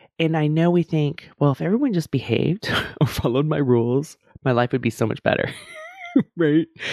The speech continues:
But those are things that we can't control. What we can do is manage our brain. We can manage our mind. So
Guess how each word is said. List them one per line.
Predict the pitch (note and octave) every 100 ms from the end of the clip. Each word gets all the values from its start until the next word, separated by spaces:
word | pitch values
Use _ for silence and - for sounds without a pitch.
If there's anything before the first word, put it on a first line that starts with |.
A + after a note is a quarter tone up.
| - - B2
But | F3+
those | G3+ G#3+
are | B3
things | F#3+ F#3+
that | E3+
we | D3
can't | D#3 - -
control. | - F3 D3+ A#2+ C#3+ G3+
What | E3 D#3
we | E3
can | E3 - D#3+ F3+
do | E3+ D3+ E3
is | C#3 C#3
manage | C3+ B2+ B2 A#2+
our | A2+
brain. | G#2+ A2+ - - C3 D3
We |
can | - B2+ B2
manage | A#2+ C3+ C3
our | A2+
mind. | A2+ F#3+ G3+ A2+ - - _ - - - -
So | - - E3 D#3